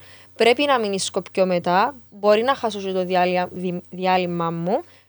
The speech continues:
πέρκει και δει το. Και μετά που να το δει, έχει πάρα πολλές φορές που να πούν ότι, «Α, η Χριστίνα ήταν το δεξί μου χέρι. Α, εδώ στη ζουγιά είναι να την κάνει, να μην έχει σενιά». Μετά νιώθω και εγώ ότι, «Α, εντάξει, τώρα μπορώ να ηρεμήσω,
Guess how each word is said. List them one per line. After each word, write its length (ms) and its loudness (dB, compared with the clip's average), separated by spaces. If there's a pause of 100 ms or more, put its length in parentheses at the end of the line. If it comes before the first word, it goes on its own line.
(140)
πέρκει 540 2
και 220 2
δει 340 -2
το. 220 0 (260)
Και 160 0
μετά 320 6
που 120 -4
να 220 2
το 220 2
δει, 460 -2
έχει 200 -6
πάρα 300 6
πολλές 280 -2
φορές 280 -4
που 160 -6
να 140 -2
πούν 140 -2
ότι, 140 -2 (320)
«Α, 100 2 (180)
η 20 2
Χριστίνα 360 0
ήταν 140 6
το 80 4
δεξί 300 0
μου 100 -4
χέρι. 480 0 (280)
Α, 120 4 (500)
εδώ 140 2
στη 160 -6
ζουγιά 360 0
είναι 100 0
να 140 2
την 200 -2
κάνει, 440 2
να 100 0
μην 140 -2
έχει 180 -2
σενιά». 400 -4 (300)
Μετά 360 4
νιώθω 220 -2
και 140 -8
εγώ 80 8
ότι, 140 4
«Α, 380 6 (160)
εντάξει, 420 2 (320)
τώρα 240 8
μπορώ 240 4
να 140 4
ηρεμήσω, 540 0